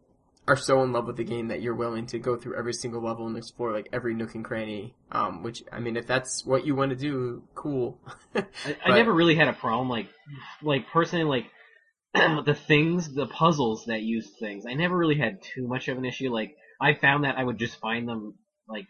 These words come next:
Speaker 2: naturally, like, through the course of the game, and I was such a weird, like, thing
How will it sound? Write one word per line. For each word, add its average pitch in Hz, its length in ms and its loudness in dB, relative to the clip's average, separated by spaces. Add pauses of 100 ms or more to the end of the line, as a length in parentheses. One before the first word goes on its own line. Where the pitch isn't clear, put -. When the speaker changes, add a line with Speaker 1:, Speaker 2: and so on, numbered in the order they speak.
Speaker 2:
naturally, 190 520 -2
like, 156 140 -2
through 135 120 0
the 117 60 0
course 123 200 0
of 113 120 -8
the 98 60 -12
game, 127 160 2
and 120 140 -2
I 123 140 0
was 117 140 -2
such 135 180 -4
a 123 40 -2
weird, 117 260 -2
like, 110 180 0 (600)
thing 123 280 0